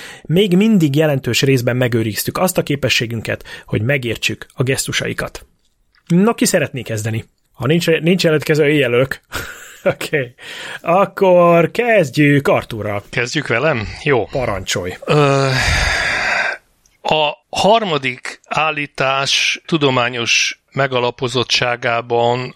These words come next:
Speaker 2: abban meglehetősen biztos vagyok,
Speaker 1: Mhm.
Speaker 2: úgyhogy azt kizárom.
Speaker 1: Tehát a, az, hogy az emberszabású rokonainknak a gesztusait értjük.
Speaker 2: Az, hogy
Speaker 1: Mhm.
Speaker 2: megértjük az emberszabásúaknak a gesztusait, illetve valamennyire ők is a miénket.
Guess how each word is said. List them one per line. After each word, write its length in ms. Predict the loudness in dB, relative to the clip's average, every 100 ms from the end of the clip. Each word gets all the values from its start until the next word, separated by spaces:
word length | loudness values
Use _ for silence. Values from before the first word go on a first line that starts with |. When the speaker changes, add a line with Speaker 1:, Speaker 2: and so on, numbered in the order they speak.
| -4
Speaker 2:
abban 320 | -2 0 -2
meglehetősen 840 | 0 0 0 -2 -2 -2 -2 -2
biztos 420 | -2 -2 -2 -2
vagyok, 500 | -2 -2 0 0 -2 -6
Speaker 1:
Mhm. 200 | 0 0
Speaker 2:
úgyhogy 300 | 0 -2 -2
azt 200 | -2 -4
kizárom. 800 | -6 -2 0 0 -2 0 -2 -2
Speaker 1:
Tehát 160 | 0
a, 300 | 2 2 0
az, 220 | 0 -2 0
hogy 140 | 2
az 80 | 2
emberszabású 540 | 0 0 -2 -2 -2
rokonainknak 560 | -2 -2 -2 -2 -2 -2
a 40 |
gesztusait 580 | -2 -2 -2 -2 -2 -2
értjük. 240 | 0 2
Speaker 2:
Az, 120 | 0 0
hogy 120 | -2
Speaker 1:
Mhm. 60 | 0
Speaker 2:
megértjük 540 | 0 0 -2 -4 -8
az 760 | -2 2 2 2 -2 -6 _ -4
emberszabásúaknak 1120 | -2 -2 -2 -2 0 0 0 -2 -2 -4 -2
a 120 | 0
gesztusait, 720 | 0 -2 -4 -4 -2 -2 -4
illetve 640 | -4 -2 -2 0 0 0 -2
valamennyire 720 | -4 -2 0 0 -2 -2 -2 0
ők 240 | -2 0
is 160 | -2 -2
a 60 |
miénket. 880 | -2 -2 -2 -4 -4 -4 -4 -8